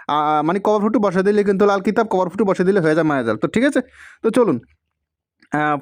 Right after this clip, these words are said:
প্রকাশনা, প্রকাশ কে করে দেখেন, বিস্তারিত, আহ, লেখকে সব দেওয়া আছে বিস্তারিত, আপনি দেখতে পারতেছেন। এটা আসাম ভারতের, আহ, পুরোনো কাগজের কিতাব। এটা আমাদের কাছে সরাসরি বইও আছে, পিডিএফ আছে, ঠিক আছে? এখন দেখাচ্ছি পিডিএফ, সরাসরি বই নিতে চাইলে যোগাযোগ করবেন, ঠিক আছে? দেখেন, যে কোনো নারীকে বশীকরণ করতে হলে এই দোয়া আছে, হ্যাঁ?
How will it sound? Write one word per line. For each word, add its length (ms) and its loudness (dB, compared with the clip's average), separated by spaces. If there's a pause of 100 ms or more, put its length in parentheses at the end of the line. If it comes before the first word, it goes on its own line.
প্রকাশনা, 720 0
প্রকাশ 400 -2
কে 120 0
করে 140 0
দেখেন, 400 0
বিস্তারিত, 400 0
আহ, 800 -2
লেখকে 680 0
সব 300 -4
দেওয়া 180 2
আছে 180 -2
বিস্তারিত, 280 0
আপনি 200 -2
দেখতে 240 0
পারতেছেন। 440 0
এটা 200 -2
আসাম 240 -4
ভারতের, 360 -2
আহ, 680 -4
পুরোনো 280 0
কাগজের 300 0
কিতাব। 360 0
এটা 160 0
আমাদের 220 0
কাছে 220 0
সরাসরি 400 0
বইও 300 4
আছে, 160 0
পিডিএফ 360 0
আছে, 180 -2
ঠিক 120 2
আছে? 140 0
এখন 160 0
দেখাচ্ছি 300 0
পিডিএফ, 320 2 (440)
সরাসরি 340 2
বই 160 2
নিতে 160 0
চাইলে 200 0
যোগাযোগ 280 2
করবেন, 240 0
ঠিক 120 0
আছে? 100 0
দেখেন, 260 -2
যে 160 0
কোনো 240 0
নারীকে 380 0
বশীকরণ 420 0
করতে 220 -2
হলে 200 2
এই 60 0
দোয়া 200 0
আছে, 100 -4
হ্যাঁ? 260 -2